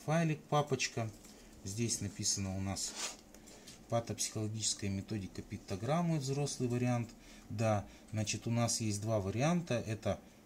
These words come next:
детский и взрослый вариант этой методики. Отличаются, методология у них абсолютно идентична. Отличаются они только,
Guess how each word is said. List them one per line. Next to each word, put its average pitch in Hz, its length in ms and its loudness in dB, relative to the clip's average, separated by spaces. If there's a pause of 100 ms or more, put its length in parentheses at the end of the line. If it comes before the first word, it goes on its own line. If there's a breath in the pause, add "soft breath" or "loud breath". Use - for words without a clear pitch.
детский 143 720 2
и 151 120 0
взрослый 104 500 0
вариант 101 420 0
этой 104 200 -2
методики. 90 640 -4 (500 loud breath)
Отличаются, 123 720 4
методология 123 640 6
у - 20 6
них 104 220 4
абсолютно 107 540 0
идентична. 127 640 2 (300 loud breath)
Отличаются 113 720 2
они 120 240 4
только, 117 480 2